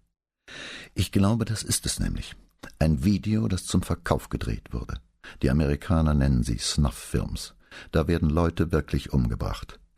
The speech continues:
Interpol hat vor ein paar Monaten einen Bericht darüber erstellt. Man hat in Amerika welche gefunden, in Los Angeles, glaube ich,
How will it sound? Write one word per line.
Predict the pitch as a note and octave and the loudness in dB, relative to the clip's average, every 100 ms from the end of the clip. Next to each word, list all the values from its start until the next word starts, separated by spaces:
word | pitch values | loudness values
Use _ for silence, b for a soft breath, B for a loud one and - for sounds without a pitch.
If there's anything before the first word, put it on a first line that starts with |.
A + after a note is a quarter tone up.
| B - | B -2
Interpol | F2+ A2 D#2 - D#2 E2+ G#2 | 0 2 -2 2 2 2 2
hat | D#2+ - | -2 -4
vor | - | -2
ein | C#2 | 0
paar | D2+ D2 | 2 2
Monaten | D2 D2+ D2 - C#2+ | 4 4 2 2 2
einen | C#2+ | 2
Bericht | C2 D2 D2 B1+ | 2 0 -2 -4
darüber | G#1 A1 | -6 -6
erstellt. | - - G#1 - - _ B B B | -8 -6 -6 -8 -14 _ B B B
Man | D2+ E2+ | 2 4
hat | F2 | 4
in | F2+ | 4
Amerika | E2 F2+ E2 D#2+ D#2 | 6 4 4 2 2
welche | D2+ D2+ D2 | 2 0 -2
gefunden, | E2+ - - C2+ - | -4 -2 0 2 0
in | G#1 A#1+ | 0 0
Los | A#1+ | -2
Angeles, | - D2 A#1+ - - | 0 0 0 -4 -8
glaube | - G#1+ B1+ | -6 -6 -6
ich, | - | -14